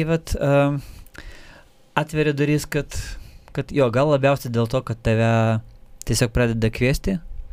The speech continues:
ir tada tavo dainos sklaida, jinai tampa tau le-, lengvesnė, tau lengviau pasiekti savo klausytoją, nes tave kviečia į vieną vietą, į kitą, į trečią, a, iš,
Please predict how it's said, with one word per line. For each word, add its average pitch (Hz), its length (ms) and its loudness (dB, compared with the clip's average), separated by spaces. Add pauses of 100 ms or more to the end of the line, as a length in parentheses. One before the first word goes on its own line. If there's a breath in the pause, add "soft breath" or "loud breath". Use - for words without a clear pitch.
(380 loud breath)
ir 117 180 0
tada 117 220 2
tavo 113 380 0 (300)
dainos 113 420 0
sklaida, 120 720 2
jinai 110 320 0
tampa 110 400 2
tau 107 340 2
le-, 104 500 0
lengvesnė, 107 840 2
tau 98 320 -2
lengviau 104 480 2
pasiekti - 400 -2
savo 104 320 0
klausytoją, 113 600 0 (460 loud breath)
nes 104 360 0 (300)
tave 98 320 0
kviečia 92 340 -2
į 101 80 2
vieną 160 240 4
vietą, 147 240 0
į - 160 -2
kitą, 117 380 -2
į - 40 -4
trečią, 123 440 2 (560 loud breath)
a, 107 160 -4 (1120)
iš, 123 240 2